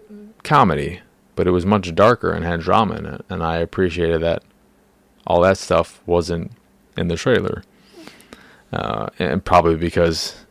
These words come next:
it's much easier to sell a comedy than this dark thing about this guy who accidentally killed a child and is dealing with that, uh, trauma. Um,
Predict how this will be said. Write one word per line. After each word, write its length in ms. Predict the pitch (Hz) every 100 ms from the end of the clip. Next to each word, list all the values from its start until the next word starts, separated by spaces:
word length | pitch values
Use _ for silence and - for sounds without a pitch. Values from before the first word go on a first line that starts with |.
| -
it's 180 | - -
much 220 | 85 -
easier 180 | 82 82
to 100 | 82
sell 520 | - 87 85 85 - -
a 60 | -
comedy 440 | 87 85 85 80
than 400 | 78 80 80 82 _ -
this 180 | 76 73
dark 260 | 85 82
thing 460 | - 85 82 85 90 - -
about 280 | 82 80 -
this 160 | 80
guy 240 | - 82 80
who 180 | 82 82
accidentally 440 | 82 - 85 85
killed 420 | - 90 85 87 -
a 60 |
child 560 | - 85 85 85 85 95 - - 98
and 180 | 87 82
is 140 | - -
dealing 400 | 98 87 85 87
with 160 | 90
that, 200 | 90 85 - - - - - - -
uh, 320 | 55 50 - -
trauma. 520 | - 90 87 80 90 - - - - - - - - - - -
Um, 640 | 143 143 143 143 139 135